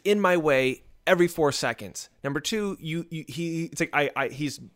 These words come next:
requisitioned off, like, a shoulder press thing, a bench thing,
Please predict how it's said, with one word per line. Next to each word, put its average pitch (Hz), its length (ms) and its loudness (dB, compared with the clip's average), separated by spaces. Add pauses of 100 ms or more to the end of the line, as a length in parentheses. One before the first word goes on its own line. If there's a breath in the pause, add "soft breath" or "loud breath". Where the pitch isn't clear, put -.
(140)
requisitioned 156 800 -2
off, 127 320 -2 (340 soft breath)
like, 131 240 -2 (140)
a - 40 -8
shoulder 208 400 4
press 214 320 0
thing, 202 340 -2 (300 soft breath)
a 117 100 -2 (180)
bench 208 320 2
thing, 214 400 0